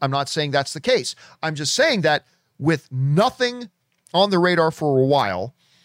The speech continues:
with now the star stepping down with no explanation,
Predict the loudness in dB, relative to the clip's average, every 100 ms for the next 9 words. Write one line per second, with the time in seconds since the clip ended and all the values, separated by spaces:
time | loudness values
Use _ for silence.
0 | _ -2 -2 2 0 0 -6 0 0 0
1 | -2 -6 -6 -2 0 0 0 -4 -4 -4
2 | 2 2 2 -2 -4 -2 -2 -2 -8 -12